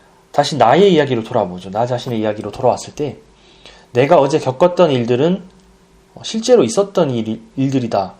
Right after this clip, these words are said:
라고 확신할 수 있는 근거가 있을까요? 어제 하루 동안 겪었던 일조차 가짜입니다. 그런 일을 겪은 적이 없어요. 그냥 그런 일을 겪었다고 착각하고 있는 겁니다. 그래서 그런 기억이 있는 것이지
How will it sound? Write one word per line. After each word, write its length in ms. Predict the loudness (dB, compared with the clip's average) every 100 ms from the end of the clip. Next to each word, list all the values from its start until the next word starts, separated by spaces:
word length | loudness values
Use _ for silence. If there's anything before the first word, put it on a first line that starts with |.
| _
라고 420 | -4 -2 0 0 0
확신할 440 | -4 -4 -2 -2
수 140 | -2
있는 340 | -6 -4 -6 -8 _ _ _
근거가 460 | -4 2 4 4
있을까요? 520 | 0 -4 -6 -4 -4 -10 _ _ _ _
어제 360 | 0 2 4 4
하루 300 | 4 -2 0
동안 220 | 2 2
겪었던 420 | 0 -2 -2 -2
일조차 560 | -2 -2 -2 -6 -2 -4
가짜입니다. 720 | -4 0 0 0 -4 -6 -6 _ _ _ _ _
그런 240 | 2 4 4
일을 160 | 2
겪은 300 | 2 0 2
적이 200 | 2 2
없어요. 400 | 0 -4 -10 -10 -14
그냥 520 | -8 0 0 0 -4 -12 _ _ _ _
그런 220 | -2 0
일을 140 | -2
겪었다고 760 | -2 0 0 2 2 2 -2 -8
착각하고 500 | -8 0 0 2 0
있는 160 | -2 -4
겁니다. 380 | -6 -8 -12 -12 _ _ _ _ _
그래서 440 | 0 2 4 0 -2
그런 360 | 2 4 2
기억이 460 | -2 2 4 4 2
있는 240 | 0 0
것이지 480 | -2 -2 -8 -6 -6